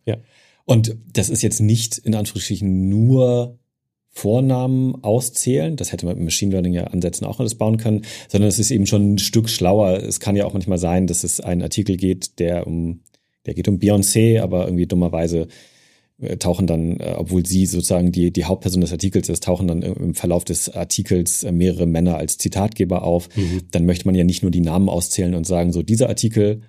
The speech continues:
Speaker 2: eine Frau, vier Männer, schlecht, sondern es geht um Beyoncé, also sch-, zählt schon mal mehr wieder in die Frau-Kategorie ein.
Speaker 1: Ja.
Speaker 2: That being said, es geht schon darum zu sagen, runtergebrochen, ähm, bis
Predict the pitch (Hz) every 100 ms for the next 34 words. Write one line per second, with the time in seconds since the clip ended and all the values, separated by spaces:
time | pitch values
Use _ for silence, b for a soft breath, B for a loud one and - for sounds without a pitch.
0 | _ 92 92 - 95 185 90 - 90 90
1 | 113 - 107 127 - b b - 98 95
2 | - - _ _ _ _ _ _ _ -
3 | - 85 87 87 87 - 101 101 - 85
4 | 82 - - - _ - 98 87 92 82
5 | 85 85 - - 76 - 82 - - 78
6 | - - - 82 - B B 104 B B
7 | B B _ _ _ - 120 120 120 110
8 | 110 92 73 - - 113 113 127 131 110
9 | 113 113 95 92 104 110 104 90 120 117
10 | 98 92 92 92 104 95 95 92 90 87
11 | 87 87 85 85 87 -